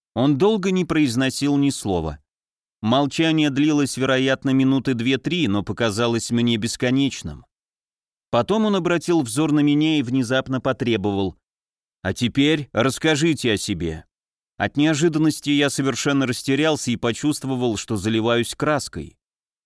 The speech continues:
Мистер Треллани не сводил с меня взгляда, теперь спокойного, но по-прежнему изучающего и оценивающего, заглядывающего в самую душу. На его губах проступила слабая улыбка,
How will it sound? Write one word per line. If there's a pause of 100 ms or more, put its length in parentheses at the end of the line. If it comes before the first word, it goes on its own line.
(140)
Мистер
Треллани
не
сводил
с
меня
взгляда, (500)
теперь
спокойного,
но
по-прежнему
изучающего
и
оценивающего, (360)
заглядывающего
в
самую
душу. (600)
На
его
губах
проступила
слабая
улыбка,